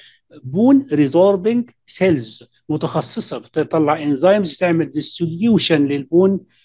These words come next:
آه، ماتريكس، وبالتالي ري أبزوربشن لها. ال-، ال-، الفيرست ستيب هنا بتبقى عبارة عن إيه؟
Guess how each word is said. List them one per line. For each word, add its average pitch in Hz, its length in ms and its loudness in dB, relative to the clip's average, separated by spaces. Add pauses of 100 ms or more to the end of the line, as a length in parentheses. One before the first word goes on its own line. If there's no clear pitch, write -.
(200)
آه، 151 240 0
ماتريكس، 190 580 -2
وبالتالي 156 640 0
ري 165 220 0
أبزوربشن 135 680 -4
لها. - 220 -8 (1200)
ال-، 139 160 -2
ال-، 139 260 0
الفيرست 262 500 0
ستيب 226 300 0
هنا 226 140 0
بتبقى 170 300 -4
عبارة 160 240 -2
عن 127 140 -2
إيه؟ 180 260 -4